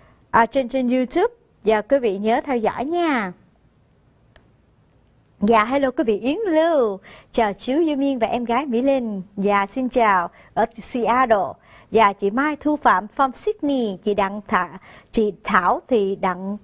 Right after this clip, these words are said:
Thu, à, chắc chị Đặng Thị Thu Thảo. Xin chào bác Duy Miên và Mỹ Linh. Quý vị Hồng Đào từ New York. Dạ, cảm ơn quý vị.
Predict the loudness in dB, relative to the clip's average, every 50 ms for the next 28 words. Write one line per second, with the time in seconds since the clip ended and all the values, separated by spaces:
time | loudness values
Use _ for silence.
0 | _ _ -16 -8 -6 -4 -4 0 2 2 2 2 0 -2 -6 -10 -12 -12 _ -4
1 | -2 0 0 -2 -2 -2 -4 -4 -4 -2 -2 -4 -4 -2 -2 -2 0 0 -2 -2
2 | -2 -8 -18 -20 _ -10 -6 -6 -4 -2 -2 -2 -2 -2 -4 -4 -4 -4 -2 -2
3 | -2 -2 -2 -2 -2 -2 -2 -2 0 2 2 2 0 0 -4 -8 -12 -16 -20 -20
4 | _ -4 -2 0 0 0 0 -2 -2 -2 0 0 0 0 0 0 0 0 0 0
5 | 0 0 0 0 0 2 2 4 4 2 0 -4 -12 _ _ _ _ _ _ _
6 | _ 0 2 2 4 4 2 0 0 -4 _ -4 -2 0 0 0 0 2 0 -2
7 | -2 -2 -2 0 2 2 0 0 -2